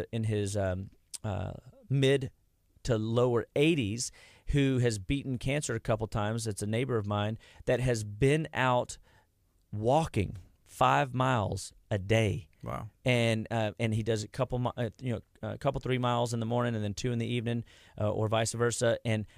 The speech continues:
Speaker 1: you know, if the dude don't move, the dude don't groove. And he's like, "Ah, this walker, if I just didn't have this stinking walker." But he's also had hip replacements and knee replacements. And, and yet he's just finding no excuse and finding no reason to keep him from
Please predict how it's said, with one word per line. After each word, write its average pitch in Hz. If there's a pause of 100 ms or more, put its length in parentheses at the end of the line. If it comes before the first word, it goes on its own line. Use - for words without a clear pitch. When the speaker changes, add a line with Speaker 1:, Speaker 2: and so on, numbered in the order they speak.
Speaker 1:
you 143
know, 123 (300)
if 151
the 131
dude 156
don't 147
move, 143
the 127
dude 139
don't 135
groove. 127 (220)
And 139
he's 139
like, 139
"Ah, 143
this 123
walker, 123
if 104
I 123
just 120
didn't 131
have 127
this 113
stinking 127
walker." 120 (300)
But 156
he's 135
also 139
had 127
hip 143
replacements 107
and 104
knee 151
replacements. 110
And, 98 (360)
and 131
yet 135
he's 123
just - (120)
finding 131 (500)
no 131
excuse - (280)
and 123
finding 120
no 127
reason 110 (120)
to -
keep -
him 101 (140)
from 110